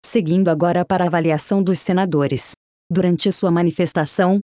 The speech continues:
Pacheco relembrou a importância da legislação aprovada em dois mil e vinte e um, período em que presidia o Senado Federal,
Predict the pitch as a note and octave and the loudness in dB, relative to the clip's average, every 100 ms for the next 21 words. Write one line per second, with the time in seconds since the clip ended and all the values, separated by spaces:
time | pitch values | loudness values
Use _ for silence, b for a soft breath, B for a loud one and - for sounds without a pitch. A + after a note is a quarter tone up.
0 | _ - F3 - F3 F#3 F#3 F#3 F3+ E3+ | _ -4 -2 0 0 2 2 2 2 2
1 | F3+ F3+ E3+ F3+ - D#3+ D3+ F#3+ G3 F#3 | 2 2 2 0 0 0 0 0 0 0
2 | E3+ F3+ F3 F3+ - F3 F3 F3 D#3 F3 | 0 0 0 -2 -2 -2 0 0 0 0
3 | F3 F3+ G3 F#3 E3+ G#3 E3+ G#3+ G#3 A3 | 0 0 0 0 2 2 2 0 2 2
4 | F3 D3+ _ - G3+ F#3+ F3+ G3+ G3 G3+ | 2 -2 _ 0 2 2 2 0 0 0
5 | G3 F#3 D3+ G#3 A3+ F3 A3 G3+ E3+ D#3+ | 0 0 0 0 0 0 0 2 2 0
6 | D#3+ G3 E3+ D3 A#2 | -2 0 0 2 0